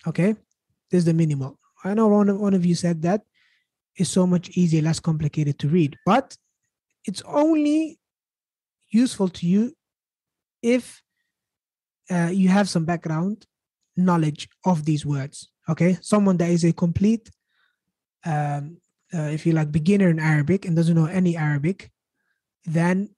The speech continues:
this wouldn't be enough for him. And that's why the scholars have gone to great lengths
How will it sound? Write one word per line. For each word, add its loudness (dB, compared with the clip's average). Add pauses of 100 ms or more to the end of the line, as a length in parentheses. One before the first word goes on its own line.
(300)
this 2
wouldn't 0
be -4
enough -4
for -8
him. -8 (240)
And 4
that's 2
why 4
the 0
scholars 2
have -2
gone -4
to -8
great 0
lengths -4